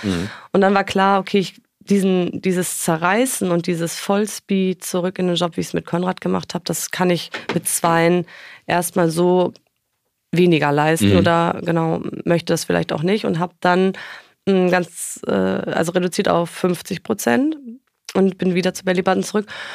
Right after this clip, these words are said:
Speaker 2: Und da muss ich sagen, hab ich nie wieder so richtig, ich bin in Teilzeit nie wieder so richtig glücklich geworden wie eben in
Speaker 1: Mhm.
Speaker 2: Vollzeit, weil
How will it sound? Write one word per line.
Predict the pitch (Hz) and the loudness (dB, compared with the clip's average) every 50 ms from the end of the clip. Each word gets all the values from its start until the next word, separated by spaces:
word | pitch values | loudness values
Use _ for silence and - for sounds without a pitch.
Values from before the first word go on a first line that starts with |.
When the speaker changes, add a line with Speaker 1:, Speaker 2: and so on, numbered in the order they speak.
| - - - - _ _ | -16 -18 -20 -20 _ _
Speaker 2:
Und | - 196 208 196 180 - | 2 2 2 4 2 2
da | 196 202 208 214 214 214 220 | 2 4 4 4 4 2 2
muss | 208 208 208 196 220 | 2 0 0 0 0
ich | 202 - | -2 0
sagen, | - 208 196 202 208 208 208 - - - _ _ _ _ - - - - - - - - | 0 0 2 2 2 0 -2 -4 -6 -12 _ _ _ _ -16 -14 -14 -14 -18 -20 -10 -2
hab | - 208 202 | 0 2 2
ich | 226 196 214 | 2 4 4
nie | 226 226 233 208 | 4 4 4 4
wieder | 220 214 214 | 4 2 2
so | 202 202 196 | 2 2 0
richtig, | 214 220 214 233 220 196 - - - _ - - | 0 -2 0 -2 -4 -4 -6 -10 -14 _ -12 -10
ich | - - - | -10 -6 -2
bin | - 214 214 208 202 | 0 2 2 2 2
in | 196 196 | 0 0
Teilzeit | - 208 208 208 214 208 | 0 0 0 0 0 0
nie | 208 208 | 0 2
wieder | 208 202 202 | 2 0 0
so | 196 | -2
richtig | 190 190 - 190 - - | -4 -4 -6 -8 -4 0
glücklich | 220 220 - - 196 185 - - | 0 0 0 0 -4 -4 -2 -2
geworden | 175 160 165 165 175 175 175 180 180 170 | -2 0 2 2 4 4 4 2 2 2
wie | 185 185 185 185 - | 2 2 2 2 0
eben | - - 185 185 185 185 180 - | 0 0 0 2 2 0 0 0
in | - - 214 | 2 4 4
Speaker 1:
Mhm. | 196 | 6
Speaker 2:
Vollzeit, | 190 185 180 185 - 196 190 - | 6 4 4 4 2 0 2 4
weil | 196 190 190 190 | 4 2 4 2